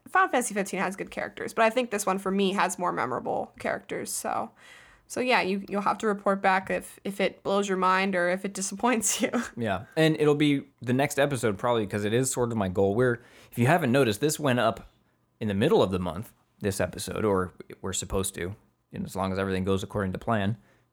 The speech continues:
Speaker 2: We are cooped up 'cause of quarantine, 'cause of the world, you know, you know how it is. So we're actually gonna try to do bi-weekly episodes again like we used to, just to give us something to do, put a little structure back into our lives.
Speaker 1: Yeah, why not? And people,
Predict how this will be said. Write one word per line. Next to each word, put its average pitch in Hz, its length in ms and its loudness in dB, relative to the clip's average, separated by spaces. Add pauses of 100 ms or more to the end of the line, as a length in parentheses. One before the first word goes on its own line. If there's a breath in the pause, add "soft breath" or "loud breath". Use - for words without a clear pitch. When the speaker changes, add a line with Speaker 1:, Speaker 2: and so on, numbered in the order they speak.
Speaker 2:
We 123 460 2
are 107 420 4 (380)
cooped 131 280 0
up 131 220 2
'cause 123 160 -2
of 123 60 -6
quarantine, 127 540 0
'cause 127 120 0
of 117 40 -4
the 120 80 0
world, 123 360 4
you 120 80 2
know, 117 260 2
you 110 80 0
know 120 80 2
how 117 160 4
it 104 80 2
is. 117 240 0 (280 soft breath)
So 120 120 -2
we're 120 140 4
actually 127 180 0
gonna 117 160 2
try 160 300 2
to 160 80 6
do 131 200 4
bi-weekly 104 920 0 (160)
episodes 127 480 0
again 175 220 0
like 135 180 2
we 101 80 0
used 165 260 -2
to, 95 200 -2 (160)
just - 180 -8
to 127 60 -2
give 117 160 2
us 110 120 2
something 113 280 -2
to 92 60 -2
do, 90 180 -2
put - 200 0
a - 20 2
little 117 160 2
structure - 400 -2
back 101 220 2
into 104 180 -2
our 92 100 2
lives. 92 520 -2
Speaker 1:
Yeah, 247 160 -4
why 233 140 0
not? 180 240 2
And 202 120 -4
people, 254 540 2